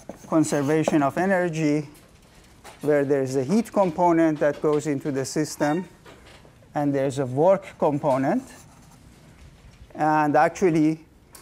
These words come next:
we ended up breaking the work component into a mechanical part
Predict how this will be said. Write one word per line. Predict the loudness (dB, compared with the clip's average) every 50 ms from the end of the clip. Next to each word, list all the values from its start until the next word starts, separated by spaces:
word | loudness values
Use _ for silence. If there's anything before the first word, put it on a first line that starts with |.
| -12 -4
we | -2 -2 -2 0
ended | 0 2 2 2 2 2 2 4 4
up | 4 4 2 0 -2 0
breaking | 2 2 2 0 -2 -2 -2 0 0 0
the | 0 0
work | -2 -4 -6 -2 0 2 2 0 0 -2
component | -4 -4 -2 -2 -2 -2 0 0 2 2 0 0 -2 -6 -6 -8 -18 -20 -20 -20 -20 -20 -20 -20 -20 -14 -14 -14 -14 -12 -2
into | 0 2 2 2 0 -2
a | 0
mechanical | 0 0 -2 -2 0 0 0 2 0 -2 -2 -2 -2 -2 -2
part | -4 -2 -2 -2 0 -2 -2